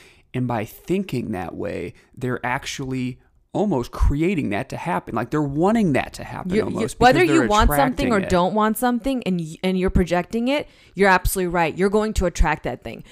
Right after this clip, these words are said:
Speaker 2: The universe doesn't hear you that, "I don't want this." All the universe hears is this. So let's make a really, a better example. Like, "I don't want to be cheated on again." And all the universe hears is cheating.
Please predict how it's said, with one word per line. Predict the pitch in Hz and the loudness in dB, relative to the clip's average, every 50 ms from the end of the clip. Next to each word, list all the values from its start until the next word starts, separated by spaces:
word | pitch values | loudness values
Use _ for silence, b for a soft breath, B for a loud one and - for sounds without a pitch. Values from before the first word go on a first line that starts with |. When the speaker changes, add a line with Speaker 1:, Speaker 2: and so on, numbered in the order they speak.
| B B B | B B B
Speaker 2:
The | - 208 | -6 -2
universe | 226 269 302 339 294 294 254 175 | -2 0 -2 -2 -2 -2 -4 -2
doesn't | - 226 214 185 220 208 - - | -2 -2 -2 -2 -2 -6 -6 -10
hear | 151 - 220 233 233 | -8 -4 -2 -2 0
you | 214 190 170 | 0 0 -2
that, | 180 - - | -2 -4 -2
"I | - 185 190 180 | -2 -2 -2 -2
don't | 139 127 - 190 185 190 - - | 0 2 4 4 4 2 0 -2
want | 160 175 175 - - - - | 0 0 0 0 0 -2 0
this." | - 151 - - - - - - b b b b b b _ | 0 0 0 -2 -4 -6 -6 -8 b b b b b b _
All | - 208 220 240 | -4 -2 -2 -2
the | 240 247 240 | -4 -4 -6
universe | 214 220 202 196 190 190 175 - - | -6 -6 -6 -6 -6 -8 -8 -8 -8
hears | - 190 190 185 175 147 | -6 -6 -4 -4 -6 -6
is | - 147 156 151 143 - _ _ | -10 -10 -12 -12 -12 -16 _ _
this. | - 143 139 135 139 170 156 135 - - - - - - b b b b b b b | -20 -20 -14 -2 0 0 0 0 -4 -8 -10 -10 -10 -12 b b b b b b b
So | - 208 | -2 0
let's | 208 208 214 214 | 2 2 2 2
make | 226 220 214 | -2 -2 -2
a | 208 | -2
really, | 180 185 196 190 180 - - | -2 0 0 0 0 -2 -4
a | 175 | -4
better | 151 180 170 170 | -2 -2 -2 -2
example. | 165 143 139 160 151 - 143 | -4 -4 -8 -10 -8 -8 -8
Like, | 135 - _ _ | -10 -10 _ _
"I | 180 202 214 226 220 | 0 2 2 0 0
don't | 196 208 202 202 190 156 175 | -2 -2 -2 -2 -2 -2 -2
want | 180 180 - - - | -2 -2 -2 -4 -6
to | - | -12
be | 175 - 180 170 | -10 -10 -8 -8
cheated | - - 202 190 180 175 | -8 -6 -6 -4 -4 -4
on | 160 151 | -4 -6
again." | 139 131 147 135 - - - - b b b b b b b b b b _ | -8 -10 -10 -12 -12 -14 -18 -20 b b b b b b b b b b _
And | 190 196 190 185 180 180 175 - - | -4 -2 -2 -2 -2 -4 -4 -6 -6
all | 180 196 | -6 -4
the | 185 196 | -4 -4
universe | 190 180 180 165 170 170 165 - | -6 -8 -6 -8 -8 -10 -10 -10
hears | - 180 180 160 | -8 -8 -8 -8
is | 160 143 - | -10 -12 -12
cheating. | - - 170 156 - - - | -12 -10 -10 -10 -10 -14 -16